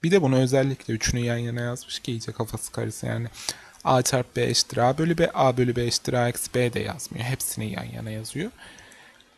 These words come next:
Bu neymiş desin aday. A çarpı B eşittir A bölü B. Şimdi şunu şuraya atınca, şu A'yı da altı atınca B kare eşittir A bölü A, yani bire eşit oluyor. B,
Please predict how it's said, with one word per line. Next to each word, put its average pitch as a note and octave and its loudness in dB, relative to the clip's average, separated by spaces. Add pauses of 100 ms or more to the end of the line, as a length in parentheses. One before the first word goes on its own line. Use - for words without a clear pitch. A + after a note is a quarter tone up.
(1000)
Bu C3 4
neymiş A2 -2
desin A#2+ -6
aday. B2+ -4
A D#3 2 (120)
çarpı B2 -2 (120)
B A2+ -4 (1120)
eşittir F3+ -4
A B2 0
bölü C#3 -2
B. A2 -2 (380)
Şimdi D3+ -4
şunu E3+ -2
şuraya C3 0
atınca, B2+ -4
şu - -6
A'yı C#3 0
da C3+ 0
altı C#3 -2
atınca A#2+ -4 (600)
B F3+ 0
kare B2 -2
eşittir - -8
A C#3 -2
bölü A#2 -2
A, D#3+ -4
yani C#3 -4
bire B2 -2
eşit - -8
oluyor. B2 -4
B, D3 4